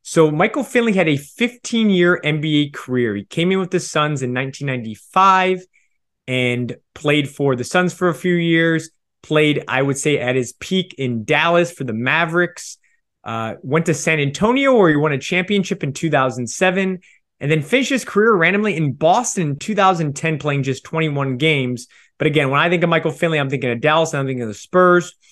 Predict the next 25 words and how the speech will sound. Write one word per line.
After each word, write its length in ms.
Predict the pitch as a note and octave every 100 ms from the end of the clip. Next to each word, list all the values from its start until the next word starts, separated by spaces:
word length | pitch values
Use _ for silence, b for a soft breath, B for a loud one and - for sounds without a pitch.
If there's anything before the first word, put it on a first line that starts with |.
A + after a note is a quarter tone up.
| b b _ _ _ -
And 80 | D#3+
he 40 |
was 80 | D#3
a 40 |
two-time 440 | D3 A3+ A3 G#3 E3
All-Star 680 | E3 D#3+ - C3 A2 G#2 - B2
during 320 | C#3+ C3+ C3
his 280 | A#2+ B2 -
career. 680 | - B2 A2+ G#2 D#2 - _ _ _ _ _ _ -
Uh, 260 | A2 A2 A2
he 140 | D#3+
averaged 460 | E3 C#3+ - - -
about 220 | - -
sixteen 560 | - G3 - - G3+ F3+
points 340 | - E3+ C#3+
per 180 | - C#3
game 320 | A#2+ D3+ F3+
for 80 | F3+
his 140 | F3 -
career, 340 | - F3 E3+
four 200 | D#3+ D#3+
boards 340 | C#3+ D#3 D3+ -
and 180 | C3+
three 220 | C3+ C#3 B2+
assists, 500 | - - F#3 F#3